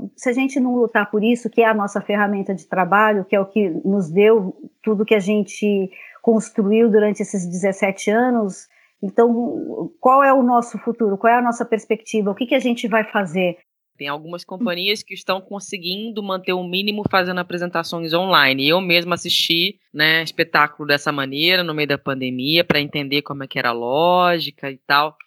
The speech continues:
Speaker 2: O que que você achou dessa experiência, dessa, dessa tentativa e talvez a manutenção disso durante um tempo? Como é que você enxerga isso?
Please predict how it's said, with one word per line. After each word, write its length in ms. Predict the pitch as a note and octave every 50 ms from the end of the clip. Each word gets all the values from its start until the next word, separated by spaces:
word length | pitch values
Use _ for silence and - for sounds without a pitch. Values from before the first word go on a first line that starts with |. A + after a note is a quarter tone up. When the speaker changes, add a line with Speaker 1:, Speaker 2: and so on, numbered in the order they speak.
| _
Speaker 2:
O 40 | _
que 100 | - -
que 100 | F3+ G#3+
você 360 | G3 G#3 G#3+ G#3+ - - G#3+
achou 580 | F#3+ F3+ F3 F3 - - - - F#3 G3+ A3 A#3+
dessa 240 | G3 G3+ F3 - F3
experiência, 560 | - - - E3+ D#3+ D#3 D3+ D#3 D#3+ - D#3+
dessa, 200 | D3 D3 - D#3 D3 - -
dessa 220 | C#3 C#3+ - C#3+
tentativa 1000 | - - D3+ D3 - C3+ - - - - C#3+ D#3 E3+ G3 G#3 F#3 F3+ G3 F#3+ F3+
e 400 | F3 F3+ F3+ F#3+ G3 G#3 G#3+ - - - _
talvez 640 | - D3+ D3 D3 C#3+ B2+ B2 D3+ D#3+ F#3 F#3+ E3
a 60 | E3+ E3
manutenção 1160 | E3 E3 D#3+ D#3+ E3 D#3 - D#3 D3+ C#3+ - - D#3+ D3+ D3+ E3 F3 F3 F3 E3+ D#3+ D3 - _ _ _ _ _
disso 420 | B2+ A2+ C#3 D3+ E3+ E3 - D#3
durante 360 | D3+ D#3 D3+ D3+ D3+ - -
um 60 | C#3 C3+
tempo? 580 | _ - C3+ C3 C#3+ D#3+ F3 F3 E3 D#3+ -
Como 140 | - D3+ D#3+
é 40 | E3
que 80 | E3 -
você 80 | F3
enxerga 380 | E3 - - C#3 A#2+ B2 A#2 A#2
isso? 320 | A2+ A2 A2 - - -